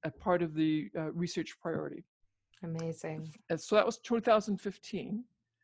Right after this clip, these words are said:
Speaker 1: Then two thousand sixteen, they f-, gave us, my research lab, a million dollars
Speaker 2: Wow.
Speaker 1: to conduct, uh, a clinical trial comparing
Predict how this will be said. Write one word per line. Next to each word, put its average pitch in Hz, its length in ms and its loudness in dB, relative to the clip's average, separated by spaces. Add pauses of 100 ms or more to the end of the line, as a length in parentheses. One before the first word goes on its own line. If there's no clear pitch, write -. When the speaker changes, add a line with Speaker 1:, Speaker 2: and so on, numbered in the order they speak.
(180)
Speaker 1:
Then 180 160 2
two 233 160 -4
thousand 202 420 4
sixteen, 180 840 -2 (120)
they 175 220 4
f-, - 240 -2 (200)
gave 196 240 4
us, 190 300 2
my 175 360 2
research 180 400 -4
lab, 160 320 2
a 170 60 -2
million 185 420 0
dollars 156 520 -4 (720)
Speaker 2:
Wow. 175 60 -6
Speaker 1:
to 175 300 10 (180)
conduct, 175 680 2 (100)
uh, 165 280 6
a - 40 -2
clinical 190 360 0
trial 170 320 2
comparing 160 540 -4